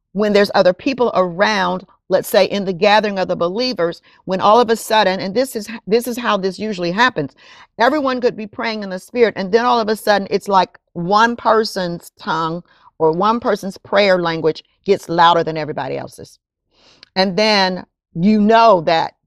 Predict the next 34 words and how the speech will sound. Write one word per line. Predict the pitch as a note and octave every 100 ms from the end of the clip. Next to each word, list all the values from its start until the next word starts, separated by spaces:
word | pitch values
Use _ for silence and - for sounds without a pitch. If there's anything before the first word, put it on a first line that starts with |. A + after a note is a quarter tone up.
| -
that's | F#3+ F#3+ -
the | - F3
gift | D3+ F3+ -
of | D3
tongues, | - D#3+ D3 C#3+ C#3
that | - G2+ -
God, | D3 F#3+ G3 F3 D#3
the | D#3
Holy | F#3 F#3+ F#3+
Spirit, | - - F3+ D3+ C#3+ -
God, | F3+ E3 F3+
the | F#3
Holy | F#3
Spirit | E3+ D#3+ D#3
is | E3+ C3 -
giving | G#3 A#3+ A#3 G#3+
that | F#3 -
person | - F#3+ F#3+ D#3+
something | E3 G3+ F#3 E3+ D#3
to | D3
speak. | C#3+ - F3+ C3+ _ - _
And | E3+ E3
so | F3
they're | D#3+ D#3+
speaking | - G3+ G3 D#3+ D3
and | D3
praying | - F3+ D#3
it | D3
in | C3+
tongues. | - E3 C3 - _ _ - -
However, | - F3+ F#3+ C#4+ G3+ C#3 - _ _ _ _ _
there | - G3
should | F#3+ - G3 G#3+
be | F3 D#3+ C#3